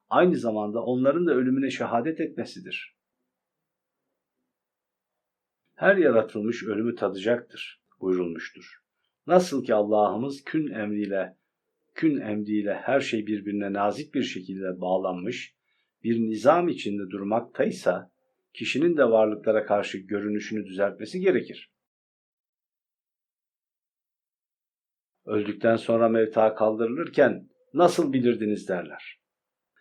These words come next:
Bu şehadette bir şey daha vardır. Yani o kişi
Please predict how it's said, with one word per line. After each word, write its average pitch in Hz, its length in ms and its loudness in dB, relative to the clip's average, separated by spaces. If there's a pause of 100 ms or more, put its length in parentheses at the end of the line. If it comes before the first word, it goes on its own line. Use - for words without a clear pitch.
(380)
Bu 180 120 -2
şehadette 117 680 4
bir 117 100 2
şey 107 260 -4
daha 90 200 0
vardır. - 560 -6 (580)
Yani 104 300 2
o 147 160 -2
kişi 92 500 -8